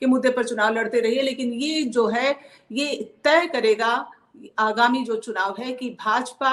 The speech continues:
आने वाले समय में आखिर, अ, हिंदुत्व के नारे के साथ चल पाएगी कि नहीं चल पाएगी। क्योंकि आप देखिए, अम, राम लला का मंदिर जो बनना था उसका शिलान्यास तो हो गया, सुप्रीम कोर्ट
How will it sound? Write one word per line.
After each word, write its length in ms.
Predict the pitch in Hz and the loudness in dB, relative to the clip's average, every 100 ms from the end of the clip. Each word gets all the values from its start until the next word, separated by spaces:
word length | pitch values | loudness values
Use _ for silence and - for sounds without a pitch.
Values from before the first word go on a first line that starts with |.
| 262 | 0
आने 480 | - 208 226 262 262 | 0 0 0 -2 -2
वाले 340 | 220 220 226 | -2 0 -2
समय 360 | - 208 247 269 | -4 -6 -4 -4
में 280 | 220 202 - _ - - 233 | -4 -10 -16 _ -20 -4 2
आखिर, 420 | 247 247 311 285 277 - _ - _ _ _ _ 208 | 2 2 -4 0 -2 -2 _ -20 _ _ _ _ -8
अ, 220 | 226 247 | -6 -4
हिंदुत्व 500 | 220 285 359 370 359 | -6 -6 -6 -4 -4
के 120 | 320 | 0
नारे 260 | 254 254 277 | 0 0 -4
के 120 | 285 | -6
साथ 200 | 320 294 | -2 -2
चल 360 | - 349 349 | -2 0 0
पाएगी 480 | 349 226 233 254 320 | 2 2 2 -2 -6
कि 140 | 320 277 | -8 -8
नहीं 260 | 233 240 | -6 -6
चल 180 | 233 202 | -4 -4
पाएगी। 360 | 196 190 208 254 | -2 -4 -4 -6
क्योंकि 220 | 302 - | -6 0
आप 320 | 240 262 - | 4 4 4
देखिए, 440 | 220 220 220 - - _ - _ - | -2 0 -2 -6 -12 _ -20 _ 2
अम, 540 | 233 226 226 220 214 | 4 4 2 -12 -14
राम 600 | 226 220 262 311 320 285 - 226 | -12 -2 0 0 -4 -12 -14 -8
लला 320 | 240 262 262 | -4 -4 -4
का 160 | 269 | -6
मंदिर 340 | 247 247 247 269 | -6 -6 -4 -6
जो 200 | 233 233 | -4 -6
बनना 340 | 220 233 294 | -6 -4 -4
था 260 | - 247 240 | -4 -4 -4
उसका 440 | - - - 254 | -8 -12 -6 -4
शिलान्यास 600 | 247 269 247 233 240 240 | -6 -6 -6 -6 -8 -8
तो 60 | 247 | -8
हो 160 | 226 220 | -6 -4
गया, 140 | 240 | -4
सुप्रीम 340 | 240 240 240 | -6 -14 -18
कोर्ट 200 | 220 233 | -12 -10